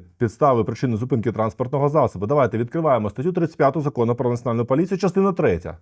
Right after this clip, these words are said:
Поліцейський зобов'язаний проінформувати водія про конкретну причину зупинення ним транспортного засобу з детальним описом підстави зупинки, визначеної у цій статті.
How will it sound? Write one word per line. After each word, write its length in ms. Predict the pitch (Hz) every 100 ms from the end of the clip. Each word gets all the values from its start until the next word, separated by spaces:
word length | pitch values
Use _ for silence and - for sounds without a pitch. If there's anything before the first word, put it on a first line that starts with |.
| -
Поліцейський 460 | 196 185 202 196
зобов'язаний 640 | 151 160 185 220 185 143 104
проінформувати 920 | 131 202 208 202 185 175 165 170 170
водія 400 | 156 131 135 135
про 200 | 139 127
конкретну 540 | 196 208 190 175 175
причину 400 | 139 123 156 214
зупинення 460 | 196 185 190 180 175
ним 280 | 131 170 175
транспортного 580 | 127 135 160 151 131
засобу 400 | 107 110 - 170
з 20 | 165
детальним 420 | 214 233 202 180
описом 420 | 165 147 143 117
підстави 600 | - 214 151 - 127 117
зупинки, 460 | 123 139 226 214 180
визначеної 560 | 117 151 185 170 170
у 140 | 147 107
цій 200 | 117 117
статті. 420 | 151 143 98